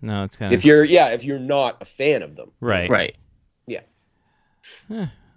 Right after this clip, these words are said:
Speaker 1: we will see what the, and of course everyone's gonna be like, "Oh, the ratings suck. We need more, we need more hockey markets." Uh.
Speaker 2: Oh,
Speaker 1: Fuck.
Speaker 2: stop it. My God. What, <laughs>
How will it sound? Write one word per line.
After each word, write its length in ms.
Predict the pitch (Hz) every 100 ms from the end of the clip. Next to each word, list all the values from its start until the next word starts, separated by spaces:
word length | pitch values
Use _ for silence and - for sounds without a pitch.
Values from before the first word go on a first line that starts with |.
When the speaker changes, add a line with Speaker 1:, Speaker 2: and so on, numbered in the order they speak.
| _
Speaker 1:
we 100 | 127
will 120 | 135
see 360 | 127 - 117 107 -
what 180 | 110
the, 300 | - 110 107 104
and 240 | 107 110
of 120 | 110
course 260 | - 117 -
everyone's 340 | 101 104 107
gonna 100 | 110
be 100 | 110
like, 160 | 107 117
"Oh, 260 | 190 302 330
the 60 | 339
ratings 400 | 339 339 330 -
suck. 300 | 349 302 -
We 80 | 311
need 140 | 311
more, 320 | 302 294 277 285
we 120 | 311
need 160 | 330
more 380 | 339 339 330 320
hockey 340 | 285 320 339 311
markets." 440 | 294 262 247 220
Uh. 560 | 233 220 269 311 247 240 - _ -
Speaker 2:
Oh, 920 | 139 139 147 147 147 147 147 143 139
Speaker 1:
Fuck. 300 | - 73 87
Speaker 2:
stop 440 | - 135 123 120 139
it. 260 | 120 120 -
My 160 | 151
God. 500 | 151 156 165 160 147 151
What, 220 | 170 170 147 - - -
<laughs> 240 | 254 180